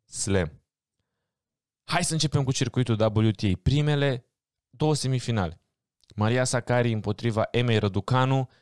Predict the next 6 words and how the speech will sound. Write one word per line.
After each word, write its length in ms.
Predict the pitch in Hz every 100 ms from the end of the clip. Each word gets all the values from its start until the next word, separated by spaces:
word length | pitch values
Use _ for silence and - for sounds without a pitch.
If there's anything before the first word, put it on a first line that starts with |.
| _ _ _
și 340 | - - 196 165
Aryna 260 | 117 113 110
Sabalenka 500 | 110 104 113 117 107
împotriva 480 | 104 101 117 107
Leilei 340 | 107 113 110 107
Fernandez. 800 | - 104 104 104 87 80 76